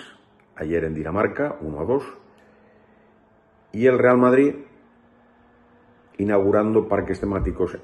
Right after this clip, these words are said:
en Emiratos Árabes, en Dubái,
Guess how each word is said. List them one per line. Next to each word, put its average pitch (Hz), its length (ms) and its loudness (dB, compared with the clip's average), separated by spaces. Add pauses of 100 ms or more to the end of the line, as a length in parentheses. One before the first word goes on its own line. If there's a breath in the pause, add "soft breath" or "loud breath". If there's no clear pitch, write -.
(100)
en 78 460 -8 (260)
Emiratos 85 500 -6
Árabes, - 340 -4 (540)
en 82 120 -10
Dubái, 76 320 -6